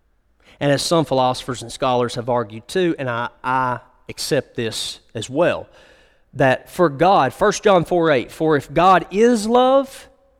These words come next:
if He is love," that doesn't mean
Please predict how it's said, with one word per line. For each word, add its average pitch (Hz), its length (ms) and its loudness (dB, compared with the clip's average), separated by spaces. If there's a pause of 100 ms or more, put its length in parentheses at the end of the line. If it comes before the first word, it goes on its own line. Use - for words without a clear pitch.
(320)
if 165 200 0
He 185 320 -4 (360)
is 208 680 4
love," 123 260 -2
that 185 140 2
doesn't 214 360 4
mean 190 420 2